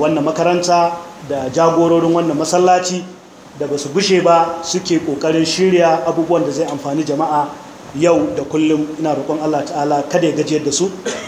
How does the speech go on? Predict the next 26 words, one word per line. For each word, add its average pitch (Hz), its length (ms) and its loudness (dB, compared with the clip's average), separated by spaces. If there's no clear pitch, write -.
ya 135 180 -4
ƙara 160 260 4
musu 156 320 -2
ƙwarin 156 300 2
gwiwa 151 280 2
su - 80 -4
ci 156 80 -6
gaba 147 180 -2
da 147 100 0
wannan 139 200 -2
aikin 143 300 -4
alkhairi, 156 500 0
kuma 160 200 -2
Allah 156 220 2
ya 143 60 -2
tara 151 300 0
mu 143 120 -2
da 139 100 -2
su 165 180 -2
gaba 147 300 -2
ɗaya 151 280 -2
a 135 40 -6
cikin 139 240 -6
wannan 143 240 -2
lada, 180 460 2
da 139 140 -8